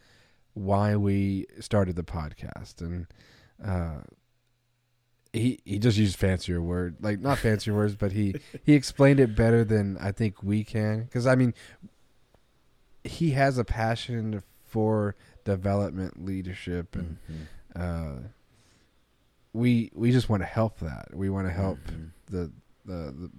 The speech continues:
Speaker 1: people in the ministry and, uh, just develop into being better. And
Speaker 2: Yeah.
Speaker 1: I, I think in the early, in, in the beginning, we talked about how some of us didn't have that. And, uh,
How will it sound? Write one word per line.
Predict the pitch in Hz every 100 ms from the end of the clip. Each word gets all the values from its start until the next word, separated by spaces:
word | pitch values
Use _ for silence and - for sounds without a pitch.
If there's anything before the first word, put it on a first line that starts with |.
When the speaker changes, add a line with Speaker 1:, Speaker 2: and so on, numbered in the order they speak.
| -
Speaker 1:
people | 117 117
in | 107 110
the | 104
ministry | 101 98 98 - 92 92 90
and, | 85 - - - - _ -
uh, | 92 82 73 95 117 - _ _ 113
just | 104 - _ _ _ -
develop | 98 87 95 107 104 - -
into | 104 104 95 104 95
being | 90 98 90
better. | 87 87 98 60
And | 71 90 87 -
Speaker 2:
Yeah. | 82 76 76 98 - - _ -
Speaker 1:
I, |
I |
think | 107 120 -
in | 113
the | 104
early, | 101 135 -
in, | 117 113 - 92 -
in | 113
the | 104
beginning, | 104 117 156 147
we | 110
talked | 98 110 101
about | 95 95 92 87
how | - 95 90 87 - _ _ _ _ _ _ _ -
some | - 120 135
of | 127
us | 113 -
didn't | 107 104 110 -
have | - - 117 117 87
that. | 87 - 55 - - - _ _ _
And, | 92 92 87
uh, | - 90 85 80